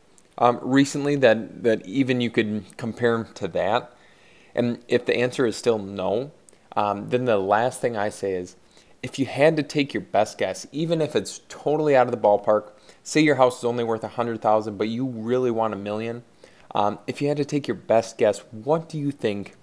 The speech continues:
it might be? And again, if they really don't know, they're not gonna be able to give you an answer. But you always want to ask in multiple different ways just to try and see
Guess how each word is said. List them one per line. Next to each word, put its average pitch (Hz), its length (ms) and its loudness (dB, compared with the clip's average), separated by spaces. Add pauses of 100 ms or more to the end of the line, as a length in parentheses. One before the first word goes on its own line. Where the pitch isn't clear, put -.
(200)
it 104 120 -4
might 95 280 -4
be? 92 220 -4 (460)
And 113 120 -2
again, 123 200 8
if - 200 2
they 123 140 6
really 131 360 2
don't 123 340 2
know, 113 220 0
they're 113 160 0
not 113 180 -2
gonna 113 140 -6
be 110 140 0
able 104 120 2
to 110 60 -6
give 104 180 -8
you 107 80 -4
an 95 100 -6
answer. 101 360 -6 (800)
But 123 140 -2
you 123 180 2
always 139 540 2
want 117 240 0
to 107 80 0
ask 101 240 -2
in 101 80 -4
multiple 113 420 4
different 107 520 -4
ways 95 440 -6 (420)
just - 320 0
to 147 120 0
try 107 320 4
and 104 260 -4
see 101 320 -8